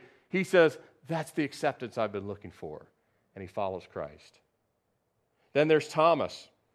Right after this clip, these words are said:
called the twin. We know he had a twin. We don't know if he had a twin sister or a twin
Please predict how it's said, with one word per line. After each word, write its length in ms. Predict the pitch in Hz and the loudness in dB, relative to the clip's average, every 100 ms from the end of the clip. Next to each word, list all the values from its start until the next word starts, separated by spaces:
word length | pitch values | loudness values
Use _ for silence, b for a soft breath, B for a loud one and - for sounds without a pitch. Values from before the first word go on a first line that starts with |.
| _ _ | _ _
called 280 | - 156 156 | 4 8 8
the 80 | 143 | 4
twin. 360 | - 180 160 123 | -2 2 2 4
We 100 | 127 | 6
know 160 | 156 | 8
he 60 | 156 | 8
had 120 | 147 | 6
a 20 | |
twin. 300 | 139 147 170 | 2 -2 0
We 80 | 156 | 0
don't 100 | 127 | 0
know 140 | 123 | 0
if 80 | 123 | 0
he 40 | 123 | 0
had 120 | 117 | -2
a 40 | |
twin 240 | - 131 127 | -2 -4 -2
sister 380 | 135 135 156 | -4 -4 -6
or 160 | 143 110 | -4 -4
a 60 | 104 | -4
twin 360 | - 127 117 | -4 -2 -4